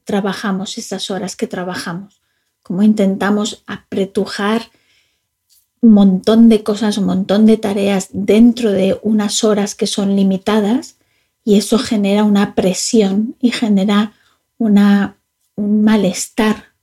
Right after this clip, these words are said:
dentro de nosotros. Por eso este podcast no va solo de reducir tus horas de trabajo,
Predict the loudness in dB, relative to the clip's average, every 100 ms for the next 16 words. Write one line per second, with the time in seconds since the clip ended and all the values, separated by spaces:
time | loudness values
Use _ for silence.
0 | _ -2 0 0 0 0 0 -2 -2 -4
1 | -4 -12 -20 _ _ _ -20 -20 -4 -2
2 | 2 2 0 -4 0 0 0 -6 -4 -2
3 | 0 -2 -2 -2 0 2 2 2 2 2
4 | 2 0 0 -2 -2 -2 0 0 0 -2
5 | 0 -2